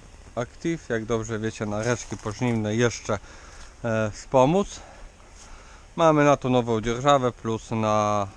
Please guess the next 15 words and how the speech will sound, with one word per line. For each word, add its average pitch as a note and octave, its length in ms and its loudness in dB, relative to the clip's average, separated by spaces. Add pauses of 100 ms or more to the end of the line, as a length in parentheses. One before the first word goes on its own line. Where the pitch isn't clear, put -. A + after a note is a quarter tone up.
(140)
e, G#2 400 -4
rzepak, G2 440 -6 (680)
po A2 120 -4
rzepaku. G2 720 -6
Dajemy C#3 400 2
standardowo, A#2 960 0
jak A2 140 -2
producent G#2 720 -8
nakazuje, B2 760 0 (340)
ale, D#3 440 6 (540)
e, A#2+ 40 0
ja B2+ 200 4
dam A#2 200 0 (120)
ciut A#2 160 -6
więcej, A#2+ 520 0